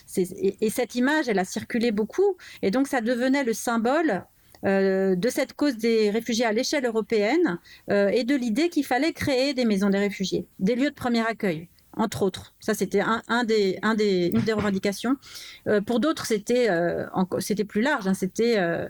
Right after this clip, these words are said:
euh, tous les mouvements, plus en lien avec le, les mouvements No Border, euh, de, de,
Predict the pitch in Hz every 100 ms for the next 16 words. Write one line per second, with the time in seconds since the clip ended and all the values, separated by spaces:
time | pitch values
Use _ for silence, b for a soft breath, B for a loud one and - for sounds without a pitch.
0 | B B B 180 185 254 233 214 196 196
1 | 226 233 - 233 214 214 226 190 185 190
2 | 180 185 196 196 208 196 180 180 202 247
3 | 196 165 165 170 180 165